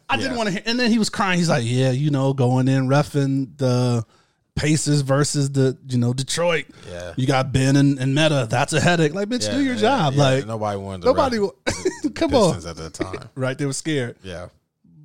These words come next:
Speaker 1: But do your job, though.
Speaker 2: Right.
Speaker 1: All right, so, <clears throat> so they get into the narrative. Um, you know,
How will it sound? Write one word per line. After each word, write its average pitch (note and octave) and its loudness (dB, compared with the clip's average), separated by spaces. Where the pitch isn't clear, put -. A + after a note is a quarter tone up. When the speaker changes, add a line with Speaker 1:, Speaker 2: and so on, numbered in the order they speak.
Speaker 1:
But E3+ -2
do D#3+ 4
your D3+ 6
job, C3 2
though. G#2 -6
Speaker 2:
Right. E2+ -10
Speaker 1:
All E3+ 2
right, D#3 0
so, D3 -4
<clears throat> G#2 -12
so - -2
they E3+ 0
get A#3 -4
into G3+ -4
the F#3 -4
narrative. E3 0
Um, C3 -12
you C#3 -4
know, B2+ -4